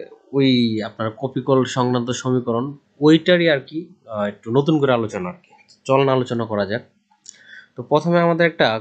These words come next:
কপিকল বিবেচনা করতে হবে। তাহলে আমি একটা কপিকল নিলাম, হ্যাঁ? আচ্ছা, তো কপিকলে, এই যে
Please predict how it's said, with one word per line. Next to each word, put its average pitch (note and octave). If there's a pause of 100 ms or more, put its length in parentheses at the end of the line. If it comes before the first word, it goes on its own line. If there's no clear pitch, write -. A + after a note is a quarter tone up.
কপিকল D3
বিবেচনা C3
করতে A#2
হবে। - (1500)
তাহলে C#3
আমি D3
একটা D3 (140)
কপিকল C3
নিলাম, F2+
হ্যাঁ? E3+ (1600)
আচ্ছা, - (1000)
তো -
কপিকলে, D3+
এই B2+
যে D#3